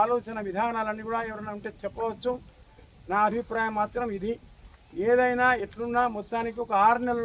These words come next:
లోపు మళ్ళీ మనం ఇక్కడ ప్రారంభం చేసుకోవాలని నా సంకల్పం. ఆ యొక్క శివునికి దండం పెడుతున్నా. మీ అందరికీ ఆశీస్సులు అందిస్తున్నా. శుభం భూయాత్, శతమానం భవతి, శతాయు పురుష శతేంద్రియ ఆయుష్యేవేంద్రియే ప్రతిష్టతి.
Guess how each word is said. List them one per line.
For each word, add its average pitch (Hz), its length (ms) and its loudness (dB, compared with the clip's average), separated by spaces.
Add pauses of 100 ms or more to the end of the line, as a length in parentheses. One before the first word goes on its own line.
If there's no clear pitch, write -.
లోపు 226 160 -2 (100)
మళ్ళీ 226 240 -4
మనం 220 200 -4
ఇక్కడ 226 160 0 (560)
ప్రారంభం 233 480 2
చేసుకోవాలని 226 580 2
నా 220 60 2 (120)
సంకల్పం. 214 420 -4 (160)
ఆ - 100 2
యొక్క 208 160 -10 (120)
శివునికి 247 400 -4
దండం 220 200 -2
పెడుతున్నా. 208 320 2 (480)
మీ 214 160 0
అందరికీ 240 400 2
ఆశీస్సులు 247 420 0
అందిస్తున్నా. 226 460 0 (540)
శుభం 247 340 4
భూయాత్, 233 420 6
శతమానం 240 600 4
భవతి, 220 320 0 (580)
శతాయు 240 440 4 (100)
పురుష 220 240 -6 (160)
శతేంద్రియ 226 540 -2 (120)
ఆయుష్యేవేంద్రియే 220 920 0 (100)
ప్రతిష్టతి. 208 640 -6